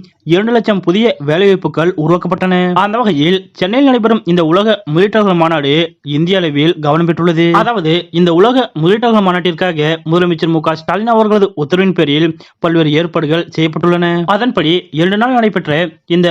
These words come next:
உலக முதலீட்டாளர்கள் மாநாட்டில் பேசுவதற்கு நூற்றுக்கும் மேற்பட்ட பேச்சாளர்கள் ஏற்பாடு செய்யப்பட்டனர். அதன்படி, தொழில் வல்லுநர்கள், அரசியல் பிரமுகர்கள், தொழில் அதிபர்கள் என்று கடந்த இரண்டு நாட்களாக இந்த உலக முதலீட்டாளர்கள் மாநாட்டில் பலரும் பேசினார்கள். அந்த வகையில்,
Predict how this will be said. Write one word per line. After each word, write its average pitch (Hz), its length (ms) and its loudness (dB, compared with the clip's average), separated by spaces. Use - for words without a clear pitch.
உலக 202 460 0
முதலீட்டாளர்கள் 202 580 2
மாநாட்டில் 170 420 -2
பேசுவதற்கு 165 600 0
நூற்றுக்கும் 196 560 0
மேற்பட்ட 180 300 -4
பேச்சாளர்கள் 160 600 -2
ஏற்பாடு 160 360 -2
செய்யப்பட்டனர். 170 540 0
அதன்படி, 175 520 -2
தொழில் 208 380 2
வல்லுநர்கள், 160 640 2
அரசியல் 185 540 -2
பிரமுகர்கள், 165 580 2
தொழில் 202 340 2
அதிபர்கள் 185 500 2
என்று 143 240 0
கடந்த 180 420 -2
இரண்டு 170 280 0
நாட்களாக 180 420 -2
இந்த 165 240 2
உலக 185 400 0
முதலீட்டாளர்கள் 180 520 0
மாநாட்டில் 151 440 0
பலரும் 151 400 0
பேசினார்கள். 165 560 -2
அந்த 196 240 0
வகையில், 240 340 0